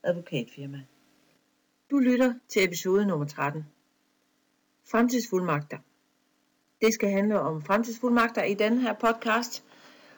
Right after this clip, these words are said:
og det skal det, fordi, øh, det er sådan et almindeligt, øh,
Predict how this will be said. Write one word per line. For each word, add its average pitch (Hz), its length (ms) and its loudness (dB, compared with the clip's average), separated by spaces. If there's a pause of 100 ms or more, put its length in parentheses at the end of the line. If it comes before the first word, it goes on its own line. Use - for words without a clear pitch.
(100)
og 220 160 4
det 226 140 6
skal 202 280 4
det, 240 200 2
fordi, 196 360 -4 (260)
øh, 160 560 2 (200)
det 190 200 2
er 160 40 0
sådan 170 220 -2
et 156 140 0
almindeligt, 151 560 0 (220)
øh, 135 320 -4